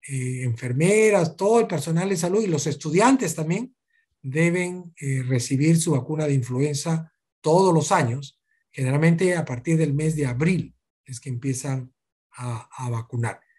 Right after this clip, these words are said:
Y en el caso de los niños, no es a los siete, sino a los seis meses de edad, ¿no? A partir de los, de los seis meses de edad.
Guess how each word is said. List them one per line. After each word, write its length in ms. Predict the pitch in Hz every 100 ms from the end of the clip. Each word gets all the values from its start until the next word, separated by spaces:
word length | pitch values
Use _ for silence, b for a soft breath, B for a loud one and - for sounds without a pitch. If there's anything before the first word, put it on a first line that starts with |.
| b -
Y 140 | 170
en 60 | 190
el 80 |
caso 240 | 170 190 220
de 60 |
los 100 | 196
niños, 600 | 196 202 196 196 165 - _ _ _ -
no 140 | 139
es 140 | 156 180
a 60 |
los 180 | 160 151
siete, 400 | - 196 185 202
sino 300 | 165 143 147
a 20 |
los 260 | 139 123 -
seis 300 | 175 170 160
meses 380 | 160 160 156 120
de 80 |
edad, 200 | 110 110 _ _ _ _ _ _
¿no? 200 | 156 -
A 120 | 131
partir 360 | 117 117 147 143
de 80 | 135
los, 380 | 117 110 - _ _ _ -
de 80 | 113
los 140 | 113
seis 200 | 143 135
meses 300 | 127 117 107
de 100 | 98
edad. 120 | 95